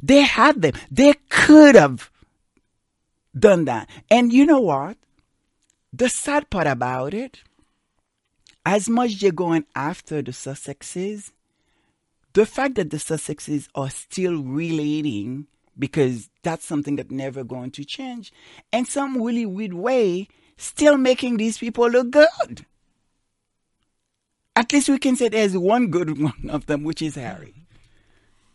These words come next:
And God knows that he had choose right. So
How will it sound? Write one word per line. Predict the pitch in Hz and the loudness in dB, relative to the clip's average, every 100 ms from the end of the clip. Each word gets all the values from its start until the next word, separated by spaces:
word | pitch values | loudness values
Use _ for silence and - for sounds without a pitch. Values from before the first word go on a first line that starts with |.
| _ _ - | _ _ -2
And | 175 143 | -2 0
God | 220 233 | 0 0
knows | 175 196 214 156 160 | 0 2 2 0 -6
that | 156 156 | -8 -6
he | 156 | -4
had | 147 147 | -2 -4
choose | - 165 165 147 | -6 -8 -10 -14
right. | - 110 - _ _ _ _ _ _ _ _ _ _ _ _ _ _ _ _ _ _ _ | -16 -16 -18 _ _ _ _ _ _ _ _ _ _ _ _ _ _ _ _ _ _ _
So | - - | -8 -8